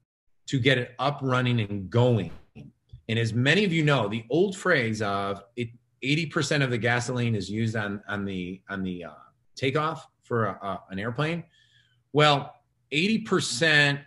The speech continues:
to ninety percent of your cash to, to get it started, your best thinking, because the hardest part, if you ever read Michael Masterson's book, um, Zero to a hundred million, he talks a lot about zero to a hun-, zero to a million.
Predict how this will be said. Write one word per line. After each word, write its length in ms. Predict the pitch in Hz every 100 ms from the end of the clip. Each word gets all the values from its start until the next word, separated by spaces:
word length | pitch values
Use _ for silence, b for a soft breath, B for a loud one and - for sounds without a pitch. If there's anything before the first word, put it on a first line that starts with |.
| _ -
to 100 | 131
ninety 360 | 123 139 156
percent 520 | 143 147 120 143 127
of 120 | 120 107
your 160 | 104
cash 840 | 101 - 151 143 139 120 - - _ _ _
to, 180 | - 107 -
to 140 | 135
get 240 | 113 127 123
it 140 | 117
started, 760 | - 143 139 139 135 131 117 - _ _ _ _ -
your 380 | 113 123 87 - _
best 360 | - 190 156 -
thinking, 460 | 208 175 143 120 107
because 320 | 117 143 120
the 100 | 110
hardest 460 | - 180 196 160
part, 300 | - 143 101
if 60 | - -
you 80 | 147
ever 320 | 175 147 139
read 320 | 123 127 120
Michael 280 | 117 120 131
Masterson's 580 | 120 110 110 117 120 113
book, 360 | - 104 101 - _ _ _ _
um, 640 | 110 104 101 95 95 92 98
Zero 220 | 127 127
to 60 |
a 40 | 113
hundred 180 | 117 113
million, 280 | 180 175 - _ 139 117 117 B B
he 100 | 151
talks 300 | 170 175 156
a 40 |
lot 160 | 139 180
about 320 | 135 107 104
zero 220 | 110 165
to 120 | 170 135
a 80 | 113
hun-, 180 | 156 - 131
zero 200 | 117 156
to 100 | 180
a 40 | 143
million. 440 | 139 151 123 104